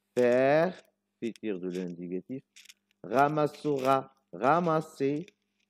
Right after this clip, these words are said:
futur de l'indicatif. Viendront, venir, futur de l'indicatif. Seront, être, futur de l'indicatif.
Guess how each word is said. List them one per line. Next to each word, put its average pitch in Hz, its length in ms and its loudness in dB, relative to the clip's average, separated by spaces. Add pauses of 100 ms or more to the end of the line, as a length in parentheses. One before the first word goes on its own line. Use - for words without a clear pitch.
futur 107 400 -8
de 92 100 -6
l'indicatif. 90 800 -8 (600)
Viendront, 135 920 0 (300)
venir, 180 1000 -2 (360)
futur 104 400 -8
de 87 120 -8
l'indicatif. 87 680 -10 (560)
Seront, 127 760 0 (360)
être, 143 320 -2 (720)
futur 123 400 -10 (400)
de 92 80 -6
l'indicatif. 87 720 -6